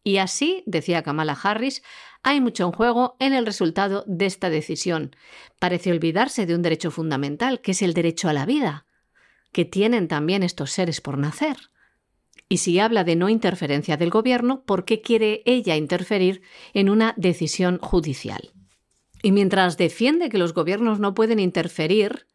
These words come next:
la administración Biden ha pedido consejo a un supuesto grupo de expertos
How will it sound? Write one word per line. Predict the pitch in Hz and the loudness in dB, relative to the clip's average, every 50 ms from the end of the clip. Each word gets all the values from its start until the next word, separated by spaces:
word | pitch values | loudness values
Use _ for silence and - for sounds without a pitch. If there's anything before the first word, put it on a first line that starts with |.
| _ _ _ _ _ _ _ _ _ _ | _ _ _ _ _ _ _ _ _ _
la | - 175 180 | 0 0 0
administración | 165 156 156 156 147 139 - 147 143 - 180 170 170 180 180 | 0 -2 -4 -4 -4 -6 -6 -8 -4 -2 -2 0 2 2 2
Biden | 185 220 226 220 208 214 233 247 247 247 240 _ _ _ _ _ _ _ _ _ | 2 2 2 2 0 0 0 0 0 -2 -4 _ _ _ _ _ _ _ _ _
ha | - 302 302 | -2 -2 0
pedido | - 285 254 247 233 214 214 190 185 _ | 2 2 2 2 2 2 0 -2 -2 _
consejo | - 185 170 165 175 - - 190 185 - - 165 - - | -2 -2 -2 0 -2 -2 -2 -2 -2 -2 -2 -2 -2 0
a | - 240 | 2 2
un | 277 277 | 2 2
supuesto | - - 311 254 - 277 240 220 - _ 202 180 | 0 -2 -4 0 0 0 0 0 -2 _ -2 -2
grupo | 156 160 151 143 156 131 | 0 -2 -2 -2 -2 -2
de | 139 | -2
expertos | 147 - - - _ 220 220 220 220 _ - 294 339 330 - | -4 -6 -6 -6 _ -2 -2 -2 -2 _ -4 -4 -4 -4 -8